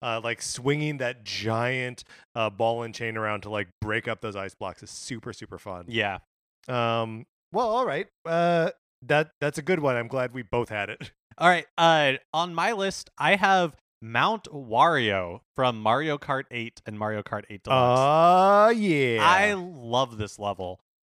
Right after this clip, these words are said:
Speaker 2: Um, it's super different from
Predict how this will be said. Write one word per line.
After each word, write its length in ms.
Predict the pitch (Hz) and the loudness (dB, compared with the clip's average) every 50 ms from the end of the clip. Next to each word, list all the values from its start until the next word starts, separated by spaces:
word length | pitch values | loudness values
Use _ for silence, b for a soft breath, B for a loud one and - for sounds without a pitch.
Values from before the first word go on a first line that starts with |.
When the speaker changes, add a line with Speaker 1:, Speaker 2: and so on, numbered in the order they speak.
| _ _ _ _ _ _ _ _ _ _ - | _ _ _ _ _ _ _ _ _ _ -10
Speaker 2:
Um, 500 | 135 151 160 156 143 135 120 110 104 - _ _ - | -4 -2 0 0 0 -2 -4 -8 -14 -16 _ _ -2
it's 280 | 151 151 143 - - - _ _ - | -2 -2 -2 -4 -10 -18 _ _ -18
super 420 | - - - - 185 202 - 240 208 | -16 -12 -8 -6 -6 -6 -4 -6 -4
different 400 | 185 180 - - 185 175 170 - | -4 -4 -4 -4 -4 -6 -6 -8
from 520 | - - 143 139 131 127 113 110 110 113 | -6 -2 0 0 0 0 -2 -6 -14 -18